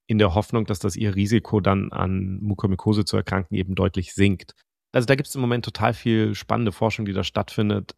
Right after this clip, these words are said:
Und das ist natürlich, muss man auch sagen, für eine Krankheit, die relativ wenig erforscht worden ist. Wie gesagt, Pilze laufen immer so ein bisschen so irgendwo an dritter Stelle nach, nach Viren und Bakterien, ist das natürlich total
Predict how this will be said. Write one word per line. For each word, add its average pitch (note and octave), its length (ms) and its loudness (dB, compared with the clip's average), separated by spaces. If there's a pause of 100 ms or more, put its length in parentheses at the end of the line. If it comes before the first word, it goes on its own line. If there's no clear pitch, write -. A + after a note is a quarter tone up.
(140)
Und G#2 160 -6
das G#2 120 -6
ist G#2+ 100 -8
natürlich, A2 400 -4 (720)
muss A#2 160 -6
man A2+ 100 -4
auch B2 160 2
sagen, A#2 260 2
für A2+ 100 -2
eine G#2+ 120 -2
Krankheit, A2+ 720 0
die G2+ 480 -6
relativ A2 400 -4
wenig A#2+ 240 2
erforscht B2+ 480 0
worden B2 240 2
ist. - 460 -8
Wie G#2+ 80 -10
gesagt, G2 340 -2
Pilze B2 320 0
laufen G#2 380 0
immer A#2 160 0
so G#2+ 80 0
ein G#2 40 -4
bisschen G#2+ 520 -4 (640)
so G#2 380 -4
irgendwo A2+ 280 -2
an G#2 100 0
dritter C3 260 4
Stelle A#2 320 4
nach, A2+ 300 0
nach G2+ 220 -2
Viren G#2+ 260 4
und G2+ 140 -2
Bakterien, G#2 420 -2
ist A#2 160 -4
das G#2+ 100 -2
natürlich G#2+ 460 -4 (100)
total G#2 560 2